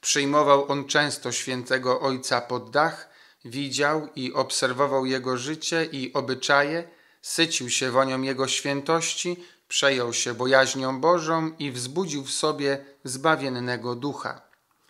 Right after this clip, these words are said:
Widywał go, że modlił się przez całą noc, że bardzo mało sypiał, że wielbił Boga i chwalebną dziewicę Matką Bożą.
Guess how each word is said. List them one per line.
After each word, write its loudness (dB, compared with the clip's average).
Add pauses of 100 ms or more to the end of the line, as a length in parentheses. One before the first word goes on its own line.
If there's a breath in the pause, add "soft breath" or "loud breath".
(160)
Widywał 0
go, -2 (320 loud breath)
że 4
modlił 2
się -2
przez -2
całą 4
noc, -6 (320 soft breath)
że 0
bardzo 2
mało 4
sypiał, -4 (380 soft breath)
że 2
wielbił 0
Boga 2
i -10
chwalebną 0
dziewicę -2
Matką -2
Bożą. 0